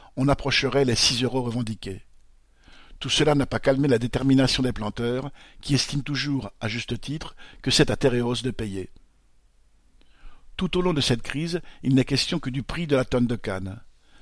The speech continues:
C'est avec raison que les planteurs veulent faire payer le géant Tereos. Mais cette revendication favorise la petite minorité des plus gros planteurs, sans rien dire des milliers de travailleurs du secteur,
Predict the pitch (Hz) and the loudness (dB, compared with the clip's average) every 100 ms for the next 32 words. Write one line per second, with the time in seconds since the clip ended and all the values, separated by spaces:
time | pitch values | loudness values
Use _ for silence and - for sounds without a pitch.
0 | - - 120 123 120 - 131 127 170 143 | -20 -8 -4 -2 -2 -2 0 2 0 -2
1 | 120 - 123 117 131 143 151 156 - - | -2 -2 -2 -2 2 2 0 -6 -16 -16
2 | - 120 156 - 113 139 135 147 135 110 | 4 4 6 2 0 2 2 2 2 2
3 | 123 127 123 120 110 101 - - - - | 2 0 0 -2 -4 -6 -8 -10 -16 -20
4 | - - - - 156 170 143 127 131 127 | -20 -20 -14 0 2 4 2 -2 -2 0
5 | 131 117 117 - 139 151 - - - 139 | 0 0 0 0 0 -2 -6 -16 -4 0
6 | 131 135 165 151 117 104 135 170 - 139 | 0 0 0 2 2 0 -2 -4 2 4
7 | 135 123 147 156 120 - 117 131 127 117 | 4 2 0 0 0 -2 -6 -4 -2 -2
8 | 110 120 127 143 - - - - - 165 | 0 -2 -2 -4 -10 -20 -20 -4 0 2
9 | 139 139 123 165 131 127 147 151 170 139 | 6 4 4 0 4 6 6 4 2 2
10 | 131 127 127 127 117 120 - 113 92 90 | 0 0 0 0 -2 -2 -4 -6 -8 -10